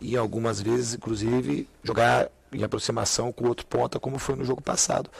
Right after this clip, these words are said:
que o Arias não jogou, vocês lembram, a primeira chance que a gente teve, o jogo contra o Inter, foi uma jogada que ele fez do lado,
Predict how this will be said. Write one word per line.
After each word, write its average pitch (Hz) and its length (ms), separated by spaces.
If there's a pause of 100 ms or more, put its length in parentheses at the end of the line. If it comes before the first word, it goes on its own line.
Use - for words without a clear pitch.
(440)
que - 80
o 110 80
Arias 107 220
não 107 80
jogou, 110 420
vocês 123 320
lembram, 101 220
a 101 40
primeira 113 280
chance 110 240
que 107 60
a - 20
gente 101 160
teve, 98 220
o 92 60
jogo 101 160
contra 98 220
o 104 40
Inter, 131 280
foi 120 220
uma 117 300
jogada 104 340
que - 80
ele 101 100
fez 98 220
do 101 60
lado, 98 360